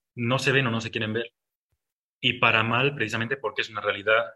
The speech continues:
eh, como comentaba la doctora Uscanga, pues es una realidad latinoamericana, ¿no? Eh, cuando ves la película, sabes que es argentina y la trasladas al caso de México y dices, "Puede pasar perfectamente aquí", pues ya evidencia, eh, una situación bastante preocupante, ¿no? Como,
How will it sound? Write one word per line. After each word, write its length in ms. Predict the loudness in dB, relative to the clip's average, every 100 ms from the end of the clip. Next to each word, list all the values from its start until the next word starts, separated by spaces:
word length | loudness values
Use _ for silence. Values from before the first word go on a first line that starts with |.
| -12
eh, 120 | -12
como 160 | -8 -6
comentaba 340 | -4 0 2
la 60 | 0
doctora 280 | 0 -2
Uscanga, 300 | -2 -6 -4
pues 180 | -4 -6
es 40 | -8
una 140 | -4
realidad 260 | -2 0 0
latinoamericana, 800 | 0 -4 -6 0 0 0 -2 -14 _
¿no? 200 | -12 -12 -14 -20 -20 _
Eh, 260 | 0 0 2
cuando 260 | 0 0 0
ves 140 | 0
la 140 | 0
película, 680 | 0 0 -2 0 0 2 -2 -4
sabes 240 | -4 -4
que 80 | -4
es 60 | -6
argentina 680 | -6 -6 -2 0 2 0
y 120 | 0 -2
la 120 | -2
trasladas 480 | -2 0 2 2 0
al 160 | -2
caso 220 | -4 -2
de 80 | -2
México 420 | -2 -6 -8 -6
y 60 | -4
dices, 540 | -6 -2 0 0 -4 _ _ _
"Puede 220 | 0 2
pasar 260 | 2 0 0
perfectamente 480 | 0 -2 -2 0 0
aquí", 320 | -2 -4 -8 _ _ _ -2
pues 140 | 0
ya 80 | 2
evidencia, 680 | 2 2 0 0 0 -2 -10 _ _ -8
eh, 140 | -4
una 200 | 0 0
situación 460 | 0 -2 -2 -2 -2
bastante 420 | -2 -4 -6 -4
preocupante, 720 | -4 -6 -10 -2 0 2 -2
¿no? 160 | -6 -8
Como, 340 | -6 -8